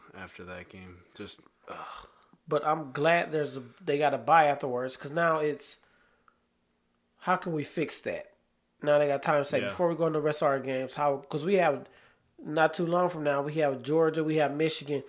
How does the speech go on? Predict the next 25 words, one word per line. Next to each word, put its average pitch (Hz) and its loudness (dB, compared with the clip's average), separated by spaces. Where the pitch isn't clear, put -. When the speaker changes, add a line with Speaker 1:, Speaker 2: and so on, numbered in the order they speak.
Speaker 2:
How 165 8
do 180 4
we 170 2
fix 170 -4
that 143 2
before 151 0
we 147 -2
come 147 -4
play 147 -2
these 139 -4
Speaker 1:
Yeah. - -4
Speaker 2:
teams 151 -2
that 139 0
are 127 0
ranked? 123 -6
Speaker 1:
Yeah. 90 -8
Speaker 2:
Like, 135 -2
we 147 -4
have 151 2
Speaker 1:
You 120 -10
Speaker 2:
to 139 -2
Speaker 1:
gotta 101 -6
Speaker 2:
fix - -6
these 147 -4
things. 131 -10